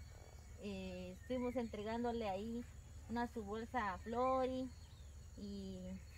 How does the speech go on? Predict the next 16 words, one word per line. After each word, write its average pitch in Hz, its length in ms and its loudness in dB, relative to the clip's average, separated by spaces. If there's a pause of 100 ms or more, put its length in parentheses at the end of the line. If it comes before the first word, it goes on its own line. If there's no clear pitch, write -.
(140)
y 233 100 4
a 220 120 6
otra 240 240 6
persona, 233 480 6
¿verdad? 220 340 4 (1040)
Y, 220 100 -2
pero 233 220 10
antes 320 320 6
de 285 140 12
ir 302 180 6
ahí, 294 360 4
vieran 277 320 6
que 247 240 4
yo 247 120 6
tengo 262 220 2
como, 226 340 2